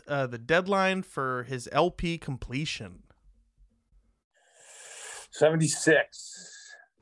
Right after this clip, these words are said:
Speaker 2: Is it a country album?
Speaker 1: No, it's a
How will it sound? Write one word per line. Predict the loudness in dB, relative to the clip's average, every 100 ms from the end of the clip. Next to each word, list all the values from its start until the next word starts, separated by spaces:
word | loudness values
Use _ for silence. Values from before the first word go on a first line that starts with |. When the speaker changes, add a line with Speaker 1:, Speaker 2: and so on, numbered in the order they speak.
| _ _ _ _ _
Speaker 2:
Is | -10 -8
it | -8
a |
country | 0 2 2 0 0
album? | -2 -8 -20 _ -20 -20 -20 -20 -20 _
Speaker 1:
No, | -8 -4 -2 0 4 4 6 6 4 2 -2
it's | -4 -4
a | -6